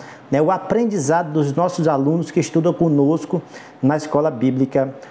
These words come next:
dominical. Se você chegou aqui pela primeira vez e ainda não me conhece, eu convido você a se inscrever no canal, a curtir os nossos vídeos, compartilhar também, deixe seus comentários, porque você fazendo isto, o YouTube entende que o conteúdo ele é importante, ele vai mostrar para mais pessoas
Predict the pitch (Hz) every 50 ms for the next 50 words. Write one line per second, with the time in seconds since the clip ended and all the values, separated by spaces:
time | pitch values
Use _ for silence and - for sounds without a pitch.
0 | - - - - - 131 139 147 151 147 - 120 117 - - 165 196 190 - 208
1 | 202 - 214 180 190 190 - - 175 - 185 170 160 - 185 185 185 185 180 156
2 | 135 156 156 156 135 151 151 151 156 151 165 180 185 165 - 160 156 156 160 156
3 | - 160 156 202 202 180 160 208 226 214 220 196 - - 143 143 143 - 180 -
4 | - 202 208 170 139 180 202 190 175 - 165 139 135 135 151 160 156 - - -
5 | - - - - - 135 127 - - 202 147 - - - 208 185 170 180 165 -
6 | 165 143 113 113 147 165 165 131 - - - 262 269 262 - 202 156 - - 180
7 | 156 156 156 156 156 165 143 127 135 147 147 139 131 156 208 233 226 220 - -
8 | 226 - - - 190 180 175 156 - - 156 147 147 127 123 - - - - -
9 | - - - - - - - - 175 156 - 220 190 196 - 226 214 220 202 190
10 | 170 165 190 185 175 180 156 143 165 196 214 - - 170 160 175 185 180 - -
11 | 196 190 220 214 220 - 180 180 190 196 165 123 120 - - - - - - -
12 | - - - - 185 175 - - 247 254 262 254 214 214 226 226 220 202 196 196
13 | 190 165 - 180 165 135 - - - - 147 147 151 175 170 - 196 170 170 160
14 | 180 185 180 180 160 - - 175 170 165 - 170 170 170 165 160 160 151 156 170
15 | 214 254 247 - - 180 151 - - 160 151 160 180 214 208 -